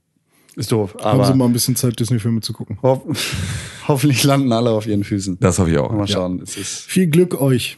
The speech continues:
Speaker 2: Menschen, und viel Erfolg auf eurem weiteren Weg durch die Videospielindustrie oder wo auch immer es euch hin verschlägt.
Speaker 1: Das Schöne ist ja
Speaker 3: Lernt
Speaker 1: immer,
Speaker 3: was Vernünftiges.
Speaker 2: Ja.
Speaker 3: Werdet Tischler.
Speaker 1: das Schö-, das Schöne ist ja immer, bei solchen Gelegenheiten öffnen sich dann irgendwelche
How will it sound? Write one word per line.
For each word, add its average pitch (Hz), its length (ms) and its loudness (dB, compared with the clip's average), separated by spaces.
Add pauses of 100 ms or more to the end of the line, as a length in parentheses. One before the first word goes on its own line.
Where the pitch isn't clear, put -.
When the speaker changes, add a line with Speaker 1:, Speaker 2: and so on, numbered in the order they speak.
Speaker 2:
Menschen, 117 420 0
und 113 180 -6
viel 131 160 -2
Erfolg 113 460 -2 (320)
auf 110 200 -8
eurem 107 320 0
weiteren 110 440 -2
Weg 98 300 -6 (640)
durch 110 180 -4
die 104 140 -6
Videospielindustrie 104 880 -4
oder 113 260 -2
wo 135 200 -2
auch 104 160 -6
immer 117 260 -6
es 107 180 -8
euch 107 180 -8
hin 117 120 -6
verschlägt. - 400 -12
Speaker 1:
Das 123 160 2
Schöne 175 200 6
ist 156 180 6
ja - 80 8
Speaker 3:
Lernt 135 140 8
Speaker 1:
immer, 147 100 6
Speaker 3:
was 131 100 4
Vernünftiges. 131 520 4
Speaker 2:
Ja. 110 280 2 (100)
Speaker 3:
Werdet 113 340 4
Tischler. 107 340 2 (480)
Speaker 1:
das 117 160 2
Schö-, 156 280 4
das 123 140 0
Schöne 131 240 4
ist 123 140 -2
ja 110 100 0
immer, 104 160 0
bei 101 140 -2
solchen 101 240 -2
Gelegenheiten 101 560 -2
öffnen 98 320 -4
sich 95 160 -8
dann 95 240 -4
irgendwelche 95 560 -6